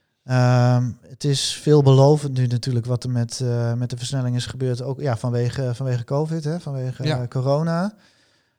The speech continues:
Speaker 1: Ehm, ineens leek het, het, het, het verhaal van het moeten veranderen werd gesnapt. En volgens mij zijn we daar continu met elkaar heel lang naar op zoek geweest.
Speaker 2: Ja, urgentie
Speaker 1: Eh,
Speaker 2: dan, in die
Speaker 1: urgentie,
Speaker 2: zin.
Speaker 1: ja, urgentie. En, maar ik heb,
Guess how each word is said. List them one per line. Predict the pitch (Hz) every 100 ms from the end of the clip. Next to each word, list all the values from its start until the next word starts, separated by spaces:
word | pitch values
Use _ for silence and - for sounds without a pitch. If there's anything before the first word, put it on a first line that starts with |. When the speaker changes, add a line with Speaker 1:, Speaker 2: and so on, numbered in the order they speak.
| _
Speaker 1:
Ehm, | 123 120 120 120 117 113 110
ineens | 113 135 135 135
leek | 139 127 123
het, | 123 - -
het, | 135 123
het, | - 135 -
het | 131
verhaal | 135 123 127
van | 127 131
het | 117
moeten | 131 147 147 131 123 120 113 _ _
veranderen | _ 139 135 127 127 123 120 120 120 120 113 127 _ _
werd | 131 135
gesnapt. | 131 - 170 139
En | 131
volgens | 151
mij | 143
zijn | 139 139
we |
daar | 139 156
continu | - 160 156 151
met | 147
elkaar | 147 147 139
heel | 151
lang | 156 143
naar | 131
op | 131
zoek | - -
geweest. | 139 117 127 - - _
Speaker 2:
Ja, | - 135 - _ _
urgentie | - 139 139 - -
Speaker 1:
Eh, | 117
Speaker 2:
dan, | 110
in | 165
die | 147
Speaker 1:
urgentie, | 185 - - 135
Speaker 2:
zin. | 107
Speaker 1:
ja, | 151 165
urgentie. | 151 156 175 196 - 156 139
En, | 139 135 135 - _ _ _ _ _
maar | 147
ik |
heb, | 151 151